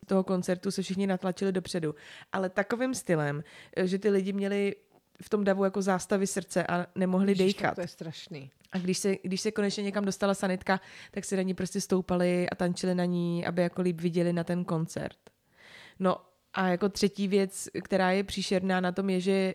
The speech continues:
Speaker 1: že ten koncert nebyl zastavený. Že spousta lidí vlastně až do rána nevěděla, že se tam něco stalo. A, eh, já jsem viděla spoustu videí na TikToku a v reakci na tuhle událost jsem viděla další spoustu videí,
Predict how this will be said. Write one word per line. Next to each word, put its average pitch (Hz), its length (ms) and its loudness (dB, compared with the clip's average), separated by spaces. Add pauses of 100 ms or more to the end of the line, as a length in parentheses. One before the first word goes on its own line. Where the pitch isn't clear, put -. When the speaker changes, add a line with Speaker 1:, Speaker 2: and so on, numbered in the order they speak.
Speaker 1:
že 190 120 -4
ten 202 160 -2
koncert 196 400 0
nebyl 202 400 4
zastavený. 190 800 -2 (500)
Že 196 280 6 (160)
spousta 208 400 2
lidí 202 240 4
vlastně 202 300 0
až 202 120 0
do 190 120 4
rána 190 240 2
nevěděla, 190 440 2
že 190 100 -2
se 196 120 -6
tam 196 140 -2
něco 196 220 -2
stalo. 151 420 -2 (800)
A, 180 500 2 (160)
eh, 185 180 2
já 185 80 2
jsem 208 140 0
viděla 208 200 4
spoustu 202 360 -2
videí 202 300 2
na 196 80 0
TikToku 190 480 -6
a 180 320 0
v 185 120 -8
reakci 190 440 0
na 185 80 0
tuhle 196 240 -2
událost 190 460 -2
jsem 202 120 -4
viděla 190 240 0
další 185 320 -2
spoustu 202 400 -4
videí, 190 380 0